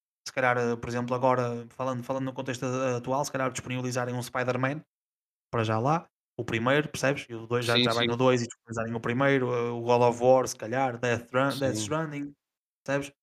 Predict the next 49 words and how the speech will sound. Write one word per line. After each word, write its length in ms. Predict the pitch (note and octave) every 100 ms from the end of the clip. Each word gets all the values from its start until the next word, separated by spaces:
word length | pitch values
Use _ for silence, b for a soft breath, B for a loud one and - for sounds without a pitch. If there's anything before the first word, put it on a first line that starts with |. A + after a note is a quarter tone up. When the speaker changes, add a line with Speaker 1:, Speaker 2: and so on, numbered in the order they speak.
| _ _
Speaker 1:
Ah, 280 | C#3 B2+ B2+
ah, 40 | C3
Speaker 2:
Sim, 300 | B2 B2 A#2+
Speaker 1:
sim, 160 | -
Speaker 2:
sim. 140 | A#2+ A2+
Speaker 1:
faz, 260 | C3+ C3 - _ _ _ _
faz 160 | D3 D3
um 40 |
bocado 260 | D3+ C#3+ C#3
de 80 |
sentido. 500 | - C3 B2 A2+ A2+ A2
Ah, 340 | B2 A#2+ A2+
eh, 280 | D3 D#3 E3 D#3+
também 200 | F3 F#3
não 120 | F#3
sei 200 | F3 F3
até 180 | F3+ F3
que 40 |
ponto 200 | F3 F3+
é 40 | F3+
que 100 | D3+
a 20 |
Xbox 460 | C#3 B2+ B2+ C#3 -
vai 160 | C#3
fazer, 400 | C#3+ C3+ B2+ D3+
porque, 240 | - B2 -
por 80 | B2
exemplo, 340 | A2+ G#2 A#2
tu 140 | -
tens 140 | - A#2
de 60 | -
ter 100 | B2+
uma 160 | C#3
vantagem 560 | C#3 C#3+ C#3 C#3 D#3 F#3+
em 60 |
ter 160 | G3+ G3+
Xbox, 500 | - G3+ F#3 F3+ -
não 100 | B2
é? 40 | B2 B B B
E, 220 | A#2 A#2
eh, 140 | A2+ A#2
uma 260 | C3 C3
vantagem 380 | B2+ C3 C3 A#2
para 100 | A#2
a 40 | A2
Xbox 420 | B2+ B2+ D3+ -
seria, 340 | D#3 C3 A2 - _ _ _
efetivamente, 640 | D#3+ D3 C#3 C#3 C#3+ C3 A#2+
disponibilizar. 880 | - D#3+ D3 A#2 A2+ A2 A#2+ G2+